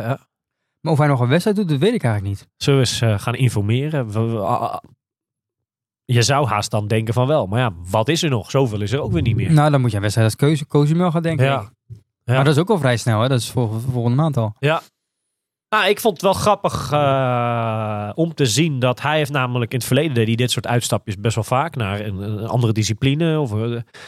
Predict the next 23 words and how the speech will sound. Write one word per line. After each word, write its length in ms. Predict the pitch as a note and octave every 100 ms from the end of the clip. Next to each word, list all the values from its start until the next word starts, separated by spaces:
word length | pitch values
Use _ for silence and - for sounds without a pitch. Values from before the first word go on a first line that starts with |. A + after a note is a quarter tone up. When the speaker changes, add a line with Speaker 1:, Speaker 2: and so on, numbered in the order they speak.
| - - _
Speaker 1:
het 120 | -
deed 120 | B3+ B3
me 60 |
een 60 | A3
beetje 240 | G#3 E3+
denken 260 | F#3 G#3 F3+
aan 100 | E3+
Evert 340 | D#3+ F3 -
Scheldega 460 | - E3 D#3 C3 B2+
van 160 | A#2+
een 80 | A2
jaar 240 | A2+ G#2 G#2
of, 200 | F#2+ -
eh, 340 | G2 G2+ F#2+ G2 - - - _ _ _ _ _
tien 180 | D3+ A#2
terug, 240 | A2+ G3+
bij 100 | C#4
wijze 200 | B3+ A3
van 80 | -
spreken. 260 | A3 F#3 D3
De, 100 | C#3+
de, 120 | C#3+
de, 100 | C#3+